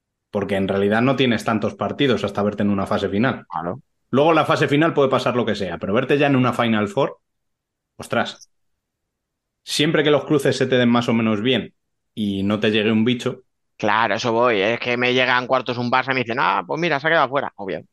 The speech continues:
Speaker 2: <laughs>
Speaker 1: Lógico y normal, ¿vale?
Speaker 2: Es que,
Speaker 1: Pero
Speaker 2: es que le saca doce puntos al segundo. Es que
Speaker 1: Pero es
Speaker 2: puede
Speaker 1: que es
Speaker 2: llegar
Speaker 1: eso,
Speaker 2: a
Speaker 1: es
Speaker 2: abrir
Speaker 1: que
Speaker 2: clasificado ya para, o sea, como equipo de primera.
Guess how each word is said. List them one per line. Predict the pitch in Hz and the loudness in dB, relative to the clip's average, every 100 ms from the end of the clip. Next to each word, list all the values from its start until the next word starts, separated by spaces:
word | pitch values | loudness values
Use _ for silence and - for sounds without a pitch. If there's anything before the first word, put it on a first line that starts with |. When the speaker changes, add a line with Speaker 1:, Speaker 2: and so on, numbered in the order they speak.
| - | -18
Speaker 2:
<laughs> | - 180 123 _ _ _ | -4 -2 -2 _ _ _
Speaker 1:
Lógico | 98 87 101 101 98 90 | -20 -10 -6 -4 -4 -6
y | 87 | -6
normal, | 87 107 101 - - _ _ _ - | -2 0 -2 -6 -20 _ _ _ -10
¿vale? | 90 - 104 | -6 -6 -6
Speaker 2:
Es | - | -8
que, | - | -2
Speaker 1:
Pero | 104 101 | 0 2
Speaker 2:
es | |
que | 101 | 2
le | 123 | 2
saca | 131 123 131 | 0 0 0
doce | 131 127 139 | 0 0 -2
puntos | 147 147 123 | -4 -4 -4
al | 113 104 | -4 -4
segundo. | 101 120 110 - _ _ _ _ _ _ _ _ _ - - _ | -4 -2 -4 -8 _ _ _ _ _ _ _ _ _ -20 -20 _
Es | 120 | -6
que | - 101 | -2 2
Speaker 1:
Pero | |
es | 131 | 2
Speaker 2:
puede | |
Speaker 1:
que | 131 | 4
es | 131 | 4
Speaker 2:
llegar | 131 139 | 4 2
Speaker 1:
eso, | |
Speaker 2:
a | 127 | 2
Speaker 1:
es | |
Speaker 2:
abrir | |
Speaker 1:
que | 135 143 104 104 101 98 - - | 2 2 2 0 0 -4 -8 -6
Speaker 2:
clasificado | 131 120 110 120 120 | -6 -6 -4 -2 0
ya | 117 120 | 2 2
para, | 123 - | 0 -2
o | |
sea, | 120 - _ - _ _ _ | -4 -6 _ -20 _ _ _
como | - 110 | -6 -4
equipo | 110 113 | -4 -4
de | 107 | -2
primera. | 98 87 104 | -4 -6 -8